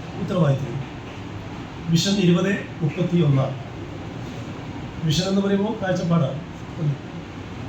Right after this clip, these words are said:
കാഴ്ചപ്പാട്, ഏഹ്, കാഴ്ച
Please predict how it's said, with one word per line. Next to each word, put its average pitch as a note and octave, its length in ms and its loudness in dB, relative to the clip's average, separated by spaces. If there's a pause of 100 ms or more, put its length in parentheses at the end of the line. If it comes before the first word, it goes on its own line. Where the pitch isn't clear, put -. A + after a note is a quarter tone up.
(380)
കാഴ്ചപ്പാട്, F#3+ 500 4 (720)
ഏഹ്, E3+ 140 6 (220)
കാഴ്ച F3+ 260 4